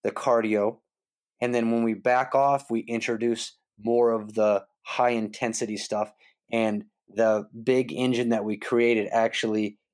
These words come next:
makes the other systems better. And therefore, when we're called to perform, my ninety percent, you know, let's say my ninety percent was forty watts before. And now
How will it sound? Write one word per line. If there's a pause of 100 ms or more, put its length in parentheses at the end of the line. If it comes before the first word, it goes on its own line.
(160)
makes
the
other
systems
better. (640)
And
therefore, (160)
when
we're
called
to
perform, (340)
my
ninety
percent, (460)
you
know,
let's
say
my
ninety
percent
was (400)
forty
watts
before. (520)
And
now